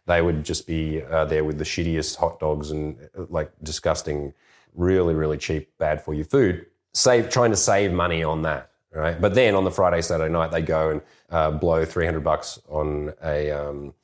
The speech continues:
betting on the horses and two hundred dollars on whatever on whiskey, and so they, they would be totally broke. So there was this disconnect where it was like, I'm,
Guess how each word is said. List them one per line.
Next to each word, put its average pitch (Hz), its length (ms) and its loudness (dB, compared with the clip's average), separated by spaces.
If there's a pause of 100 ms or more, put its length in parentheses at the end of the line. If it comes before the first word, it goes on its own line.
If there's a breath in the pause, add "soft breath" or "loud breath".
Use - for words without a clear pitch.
(220)
betting 85 320 2
on 78 120 0
the 82 60 2
horses 98 600 2
and 80 460 -2 (440)
two 98 120 0
hundred 80 180 0
dollars 78 280 2
on 76 340 -4
whatever 78 400 0
on 76 120 0
whiskey, 85 440 -2 (240 soft breath)
and 78 200 0
so 78 360 0
they, 78 80 -16
they 80 100 0
would 76 140 -2
be 76 80 -6
totally 80 260 -2
broke. 85 320 2
So 104 160 4
there 101 120 4
was 101 120 2
this 101 160 0
disconnect 107 560 2
where 92 80 2
it 90 60 0
was 87 120 -2
like, 90 200 2
I'm, 90 200 0